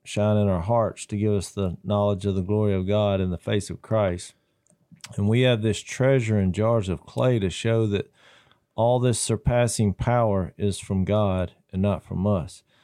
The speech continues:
Of course, then it goes on to say, "We're hard pressed on every side. We're crushed, but not,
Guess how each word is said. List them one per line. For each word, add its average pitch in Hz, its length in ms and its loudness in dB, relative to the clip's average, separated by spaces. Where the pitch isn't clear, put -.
Of - 60 -20
course, 110 200 -2
then 120 120 2
it 113 80 2
goes 104 260 2
on 113 160 4
to 101 60 2
say, 98 260 0
"We're 90 300 0
hard 101 360 0
pressed 113 380 0
on 101 120 2
every 98 260 0
side. 104 520 0
We're 90 140 -2
crushed, 110 760 -2
but - 240 -4
not, 107 420 2